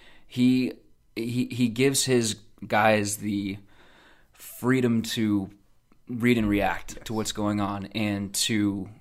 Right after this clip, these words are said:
Speaker 1: um, you know, let's, let's say a guy overplays a dribble handoff, the guy can in, in turn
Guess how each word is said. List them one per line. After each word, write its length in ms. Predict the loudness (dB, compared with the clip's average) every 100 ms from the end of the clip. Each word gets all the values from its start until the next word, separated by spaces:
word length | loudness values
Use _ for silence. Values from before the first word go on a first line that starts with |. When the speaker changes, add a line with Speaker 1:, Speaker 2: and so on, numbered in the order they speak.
| -12
Speaker 1:
um, 560 | -8 -6 -6 -8 -10 -14 -20 _ -20 _ _ _ _
you 80 | -4
know, 80 | -2
let's, 380 | 0 -2 -4 -2
let's 180 | -2 0
say 200 | 0 0
a 60 |
guy 260 | 0 2 2
overplays 840 | 0 -2 -4 -2 0 -2 -6 -8 -14 -20 -14
a 60 |
dribble 280 | -4 -2 -2
handoff, 600 | 0 0 0 -2 -4 -8 -20 -20 -20 -20 -20 -20 _
the 80 | -4
guy 220 | 2 2
can 180 | 0 -2
in, 240 | -2 -4 -8 -12 -6
in 160 | -4
turn 480 | -2 0 0 -2 -8